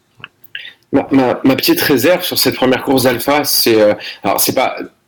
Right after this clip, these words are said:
directement de leur faute, c'est un peu la, la, les mauvaises courses de McLaren et d'Alpine. Je me demande quand même quand,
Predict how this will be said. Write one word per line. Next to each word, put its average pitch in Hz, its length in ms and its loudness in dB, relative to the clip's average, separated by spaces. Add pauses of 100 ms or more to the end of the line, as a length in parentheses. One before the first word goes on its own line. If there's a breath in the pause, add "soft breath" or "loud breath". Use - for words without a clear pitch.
(140)
directement 139 440 0
de 139 80 4
leur 135 160 0
faute, 170 240 0
c'est - 260 2
un 120 120 0
peu 123 100 -4
la, 117 220 2
la, 107 240 -2
les 107 240 -8
mauvaises 127 300 0
courses 151 200 -2
de 131 80 -4
McLaren 120 400 -4
et 113 40 -6
d'Alpine. 113 380 -4
Je 123 140 -12
me 123 60 -6
demande 127 260 -6
quand 120 80 -6
même 143 220 -4
quand, 110 280 -6